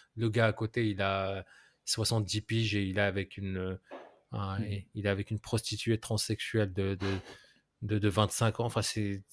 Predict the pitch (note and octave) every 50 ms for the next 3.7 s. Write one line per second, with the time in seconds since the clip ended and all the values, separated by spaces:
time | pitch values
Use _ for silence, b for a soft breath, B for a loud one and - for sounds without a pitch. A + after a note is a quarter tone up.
0 | - - _ - C3+ D3 - C#3+ E3+ F3 - G3 F#3+ C#3+ B2 D3+ D#3+ C3+ E3 E3+
1 | F3 D3 C3+ D#3+ F3 F#3 F3+ D#3+ A#2+ - - - - C#3 B2+ - - - G3 F3+
2 | D3+ - D3+ D#3 F#3 B3+ B3 E3 G3 C4 - D#3+ D#3+ - - F#3+ D#3 - - -
3 | - - - - - - - - C3 - - F3 D3+ C3+